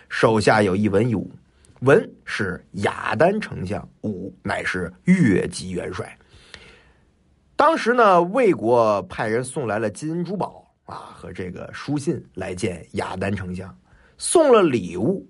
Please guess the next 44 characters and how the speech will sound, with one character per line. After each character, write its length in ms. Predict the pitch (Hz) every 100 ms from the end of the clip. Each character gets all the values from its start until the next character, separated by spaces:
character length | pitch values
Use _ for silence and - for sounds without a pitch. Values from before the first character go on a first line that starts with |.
| _
想 300 | - - 87
要 200 | 90 90
说 480 | 87 98 95 87 90 -
求 480 | - - 92 127 185
救 340 | 180 311 -
之 180 | - 92
意。 200 | - - _ _ _ _ _ -
雅 220 | 98 95
丹 240 | 131 175
呢， 180 | 170 120
就 200 | 101 98
来 180 | - 92
见 240 | 107 87
国 180 | - 95
王， 240 | 95 90 - - _ -
把 140 | 90
这 400 | 87 90 87 - _ _ _
书 400 | - - 262 269
信 260 | - 262 -
和 200 | - -
礼 280 | 98 92 -
物 260 | 80 104 - _
都 300 | 98 90 90 -
呈 400 | - 78 87 87
了 80 | 95
上 160 | 92 -
来。 160 | - - _ - - -
那 300 | - 165 139
彻 380 | 131 - - 269
里 120 | 147
吉 460 | 101 92 160 160 104
看 320 | - - 147
了 80 | 107
这 200 | 92 107
书 360 | 92 - 240 247
信 260 | 240 185
之 140 | 165 240
后， 460 | - 262 196 - - _ _
怎 220 | - 92
么 120 | 90
决 280 | - 104 143
定 400 | 180 359 370 269
的 100 | 135
呢？ 240 | 98 90